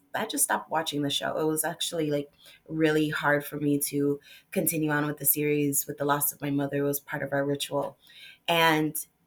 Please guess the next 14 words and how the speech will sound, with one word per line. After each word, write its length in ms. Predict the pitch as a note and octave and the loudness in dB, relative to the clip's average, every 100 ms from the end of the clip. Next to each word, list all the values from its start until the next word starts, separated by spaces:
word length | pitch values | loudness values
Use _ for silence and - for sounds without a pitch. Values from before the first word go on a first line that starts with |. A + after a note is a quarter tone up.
| _ _ - | _ _ 6
I've 500 | D#3+ F3 F3+ F3+ - | 8 10 8 4 0
been 640 | E3+ D#3+ D#3 D#3 D3+ D3+ C#3+ _ - | 4 4 4 2 0 -2 -8 _ -4
a 440 | D3 C#3+ C#3+ D3 - - - | 0 2 2 -2 -6 -12 -6
professional 1040 | F#3 - D3 D3 - D#3 D3 C#3+ C#3+ D3+ - | -6 0 0 0 -2 0 2 2 0 -4 -2
actor 360 | C3 C3+ - D#3+ | 0 0 -2 -2
for 300 | D#3+ D3+ D3 | -2 0 0
a 200 | - D3 | 0 -2
very 300 | C#3+ C#3 D3 | 0 2 2
long 180 | C#3+ C#3+ | 0 -4
time, 440 | - C#3 D3 F3+ - - - - | -6 -4 -4 -6 -12 -20 -20 -4
but 120 | E3 | 2
I've 180 | D#3 D#3+ | 2 2
never 540 | D#3+ D3 D3 D3+ D3+ | 2 2 2 2 -2
tapped 420 | C#3+ - C#3 C3+ | -2 -2 -2 -2